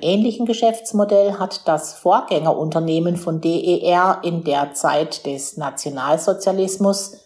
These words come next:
satte Profite gemacht. D E R, das neunzehnhundertsiebzehn als mitteleuropäisches Reisebüro gegründet wurde,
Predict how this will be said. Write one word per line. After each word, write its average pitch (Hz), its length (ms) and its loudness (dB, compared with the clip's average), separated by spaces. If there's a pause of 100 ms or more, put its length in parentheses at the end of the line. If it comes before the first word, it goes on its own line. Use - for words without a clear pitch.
(220)
satte 160 480 0
Profite - 680 -8
gemacht. - 580 -12 (1600)
D 175 120 6
E 170 320 0
R, 190 500 0
das 175 380 0
neunzehnhundertsiebzehn 170 1400 0
als 156 440 2
mitteleuropäisches 170 1080 0
Reisebüro 160 720 0
gegründet 160 640 -2
wurde, 180 540 2